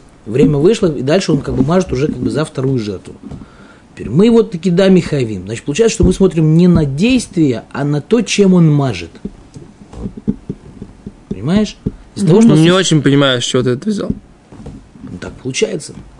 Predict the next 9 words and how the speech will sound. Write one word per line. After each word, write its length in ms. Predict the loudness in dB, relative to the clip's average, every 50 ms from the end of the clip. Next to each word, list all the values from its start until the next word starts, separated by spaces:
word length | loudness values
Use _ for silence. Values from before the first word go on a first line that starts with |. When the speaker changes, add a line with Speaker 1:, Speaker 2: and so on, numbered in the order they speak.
| -20
Speaker 1:
Формальная 440 | _ -12 -10 -8 -8 -6 -6 -4 -2
Speaker 2:
Докажи. 480 | 0 0 2 2 2 2 2 2 2 0
Speaker 1:
логика. 140 | 0 -4 -8 -10 -16 -10 _ -10 -10
Формальная 480 | -10 -18 -16 -14 -14 -10 -8 -8 -4 -2
логика. 400 | 0 -2 -2 -2 -6 -8 -8 -10 -10 -10 -20 -20 -20 _ _ -20 _ _ -20 -20 -14 _
У 20 |
тебя 80 | 0 0
есть 180 | 0 0 -2 -6
таровет. 520 | -6 -4 -4 -2 0 -2 -2 -2 -4 -14